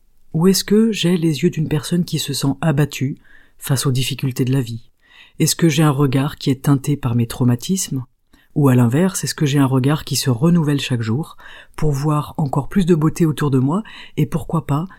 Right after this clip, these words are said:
de la beauté en moi également ? Cette question de regard, je la porte vraiment avec moi chaque jour. C'est quelque chose qui me, qui me drive dans ma vie. Je trouve ça, hum,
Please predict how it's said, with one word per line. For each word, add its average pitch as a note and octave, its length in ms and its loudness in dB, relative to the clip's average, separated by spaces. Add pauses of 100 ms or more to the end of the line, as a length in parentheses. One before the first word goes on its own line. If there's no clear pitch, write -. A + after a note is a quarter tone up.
(100)
de C#3+ 80 0
la C#3 100 4
beauté C#3+ 320 0
en C3+ 100 4
moi C#3 220 2
également ? A#2+ 400 -2 (1600)
Cette - 220 0
question G3+ 320 4
de F#3+ 80 6
regard, E3+ 640 0 (540)
je D3 160 0
la D#3+ 100 2
porte F3+ 260 2
vraiment F3 280 4
avec E3 200 2
moi E3 140 2
chaque C#3 200 -2
jour. B2+ 240 -4
C'est B2+ 100 -4
quelque - 180 -8
chose F#3 240 -2
qui - 160 -6
me, B2+ 300 2
qui C3+ 160 -2
me C3 100 6
drive D3+ 320 4
dans C3+ 100 2
ma C3 120 4
vie. F3+ 260 -2 (400)
Je - 140 -14
trouve C3 180 -4
ça, C3+ 220 -2
hum, A#2+ 260 0